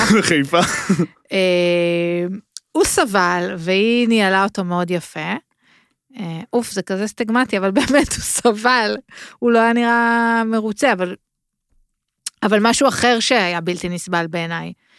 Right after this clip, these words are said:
Speaker 2: היה תערוכת זוגות. אנחנו מדברים על
Speaker 1: אוקיי.
Speaker 2: אחווה וטל, מונה ראשונה. הם הגיעו לארוחת זוגות,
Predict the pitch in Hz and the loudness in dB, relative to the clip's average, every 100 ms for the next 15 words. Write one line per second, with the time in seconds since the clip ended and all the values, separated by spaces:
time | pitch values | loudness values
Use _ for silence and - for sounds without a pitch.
0 | - - - 190 208 262 202 175 214 202 | -20 -20 -4 0 2 2 2 2 0 0
1 | 170 175 196 165 - - _ - 175 190 | -2 0 0 -2 -10 -20 _ -8 -8 -4
2 | 185 214 202 175 - 180 180 202 240 185 | -2 -2 -2 -2 -2 -2 0 0 0 -2
3 | 185 180 190 202 226 302 269 _ - - | -4 -6 -8 -6 -2 0 -2 _ -20 -20
4 | _ - 208 240 285 214 - 220 - 190 | _ -4 0 2 2 2 0 -2 -2 0
5 | 214 262 | 2 0